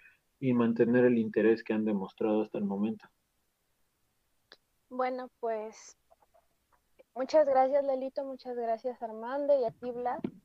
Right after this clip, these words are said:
Speaker 2: por haber estado aquí hoy. De igual manera, muchas gracias a las personas que nos estuvieron escuchando esta noche, a las personas que nos escuchan allá en Spotify.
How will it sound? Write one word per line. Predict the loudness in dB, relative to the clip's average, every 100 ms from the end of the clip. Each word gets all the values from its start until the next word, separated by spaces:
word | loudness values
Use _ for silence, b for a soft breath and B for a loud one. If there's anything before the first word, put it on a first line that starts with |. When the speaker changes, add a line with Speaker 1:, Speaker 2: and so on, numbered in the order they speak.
| _ _ _ -4
Speaker 2:
por | 2
haber | 2 2
estado | -2 -2 0
aquí | 0 -2
hoy. | 0 2
De | 2
igual | 2 -2
manera, | -4 -8 -4 0 0
muchas | -4 -8 -6 -4
gracias | -2 -4 -4 -6
a | -2
las | -4 -4 _
personas | -20 -16 -14 -12 -14
que | -14
nos | -12 -10
estuvieron | -12 -12 -10 -10 -10 -12
escuchando | -14 _ -20 -20 -12 -10
esta | -10 _ -18
noche, | -10 -10 -10 -10 -14 -14 -20 _ _ _ _ -14
a | -6
las | -6
personas | -6 -10 -8 -8 -10
que | -14
nos | -18 -18
escuchan | -20 _ -20 -20 -18 -18
allá | -14 -12 -12
en | -14
Spotify. | -18 -10 -10 -8 -8 -4 -2 -4